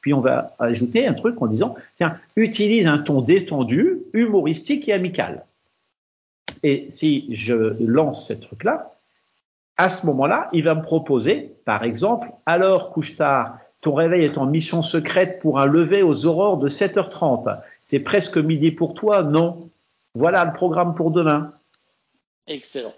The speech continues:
Speaker 1: Excellent. Je t'en, on lui en demande, on lui demande d'en faire un autre. Parce que,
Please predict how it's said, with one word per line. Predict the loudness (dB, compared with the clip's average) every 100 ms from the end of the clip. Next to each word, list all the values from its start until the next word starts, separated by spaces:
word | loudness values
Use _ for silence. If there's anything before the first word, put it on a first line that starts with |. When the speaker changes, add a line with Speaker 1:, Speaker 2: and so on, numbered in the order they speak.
| _ _ _ -4
Speaker 1:
Excellent. | -4 -2 0 0 0 -6 -18 -12
Je | 0 0
t'en, | 2 -2 -2 0
on | 2
lui | 4 4
en | 2
demande, | 2 0 0 0
on | 0
lui | 0 0
demande | 0 0
d'en | -2 -2
faire | 0 0
un | 2
autre. | 4 2 0 -12 -12 _ _ _ _ _ _
Parce | -2 -2
que, | 2